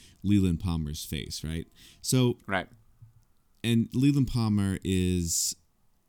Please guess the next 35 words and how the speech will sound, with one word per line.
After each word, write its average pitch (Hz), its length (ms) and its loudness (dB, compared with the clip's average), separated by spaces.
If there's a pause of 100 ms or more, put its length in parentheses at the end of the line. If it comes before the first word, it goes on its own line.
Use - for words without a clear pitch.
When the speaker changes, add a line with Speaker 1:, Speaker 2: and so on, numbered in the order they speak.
(180)
Speaker 1:
he 131 520 4 (240)
has 101 360 2
had 87 260 0
just 98 200 -2
about 87 240 0
enough 85 280 -2
of 80 160 -6
this, 87 460 -2
like, 85 340 -4
with 85 260 -4
this - 240 -6
vision 82 460 -2
thing, 85 400 -4
and - 80 -6
he's 90 180 0
like, 87 180 -2
"Oh, 92 340 0 (600)
wait 95 220 4
until 95 200 4
you 95 140 6
hear 104 180 6
the 95 120 4
other 113 240 6
one," 76 340 0
right? 80 300 -4 (480)
Speaker 2:
Right, 87 120 0 (100)
Speaker 1:
Um, 80 140 -2
Speaker 2:
right. 78 160 -8 (720)
Speaker 1:
and 104 160 2
so 98 200 4
they 92 160 2
go 95 220 2
on 95 220 2
and, 98 160 0
and 95 420 -4